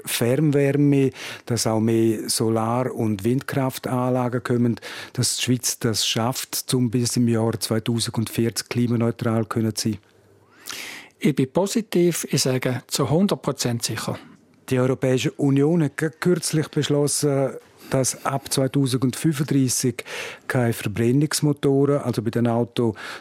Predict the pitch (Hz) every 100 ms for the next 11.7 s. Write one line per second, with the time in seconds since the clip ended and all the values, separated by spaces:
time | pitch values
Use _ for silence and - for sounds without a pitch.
0 | - 113 110 - 104 - 107 - 107 131
1 | - 131 120 110 117 117 113 107 107 110
2 | - 101 107 92 - - 117 107 104 110
3 | 120 131 139 139 123 127 123 113 117 110
4 | - - 113 104 120 - 117 - 117 110
5 | 135 139 - 101 90 - - - - -
6 | 147 - 139 131 131 - 131 139 131 151
7 | 131 127 - 139 127 135 135 127 - 135
8 | 131 - - 127 131 131 131 - - -
9 | 135 139 120 131 135 - 127 123 123 -
10 | _ _ _ - 151 - 135 143 131 -
11 | 123 123 117 147 131 -